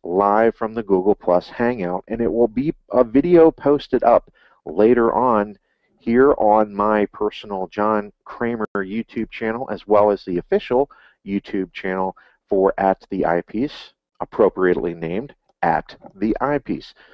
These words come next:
So I certainly hope that you go ahead and, uh, subscribe to either, either or, really. I would probably recommend subscribing to At the Eyepiece,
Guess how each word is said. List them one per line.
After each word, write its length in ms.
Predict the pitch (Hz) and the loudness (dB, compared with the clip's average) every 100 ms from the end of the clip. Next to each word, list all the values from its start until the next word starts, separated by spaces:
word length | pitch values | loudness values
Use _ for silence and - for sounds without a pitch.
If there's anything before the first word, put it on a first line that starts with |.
| _ | _
So 280 | - 113 101 | -2 2 4
I 60 | 101 | 2
certainly 360 | - 185 151 | 0 -2 0
hope 220 | 117 123 | 2 2
that 120 | - 101 | 0 -4
you 120 | 95 | -2
go 180 | 104 98 | 2 2
ahead 360 | 87 92 92 | 4 2 0
and, 460 | - 87 82 85 - _ _ - | -2 -4 -4 -4 -12 _ _ -10
uh, 180 | 85 78 | -8 -8
subscribe 960 | - 107 - - - 123 123 92 101 - _ _ _ _ _ _ _ _ _ _ _ _ | -6 -8 -8 -12 -2 2 4 4 2 -2 _ _ _ _ _ _ _ _ _ _ _ _
to 580 | - 120 113 110 110 95 _ - | -2 2 4 2 0 -6 _ -8
either, 340 | 123 131 120 104 98 _ - | 2 4 6 4 -6 _ -6
either 280 | 143 175 147 | 0 4 6
or, 340 | 123 139 127 | 8 8 6
really. 400 | 98 104 117 131 - | 4 4 6 4 4
I 160 | 123 | 4
would 220 | 135 113 - | 4 2 -2
probably 720 | - - 104 123 131 127 127 | -4 4 6 6 4 4 6
recommend 680 | 123 123 117 107 110 120 117 - _ | 4 4 0 0 0 0 -8 -20 _
subscribing 680 | - 117 - - 107 104 104 | -10 -10 -6 2 4 4 0
to 200 | - 95 - - | -10 -10 -4 2
At 360 | 92 87 - - | 2 2 -6 -14
the 180 | 87 - | -12 -4
Eyepiece, 640 | 87 87 - 143 151 - | 0 0 0 -4 -4 -8